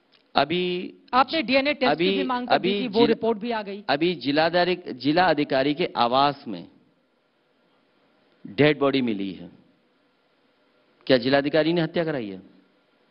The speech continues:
Speaker 1: जिलाधिकारी के आवास में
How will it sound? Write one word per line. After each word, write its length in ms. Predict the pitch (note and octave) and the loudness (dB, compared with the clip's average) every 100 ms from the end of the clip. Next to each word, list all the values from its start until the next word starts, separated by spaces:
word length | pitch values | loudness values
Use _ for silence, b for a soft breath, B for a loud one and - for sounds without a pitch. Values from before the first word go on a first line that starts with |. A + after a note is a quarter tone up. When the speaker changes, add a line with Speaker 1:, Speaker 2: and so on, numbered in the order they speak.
| _ _ _ _ _ _ _ _ _ _ _ _ _ _ _ _ _ _ G#2 | _ _ _ _ _ _ _ _ _ _ _ _ _ _ _ _ _ _ 2
Speaker 1:
जिलाधिकारी 540 | D3 A3+ C#4 B3 B3 | 6 6 6 2 2
के 80 | A3+ | 2
आवास 340 | F#3+ E3 C#3 | 2 0 -2
में 120 | F#2+ | -10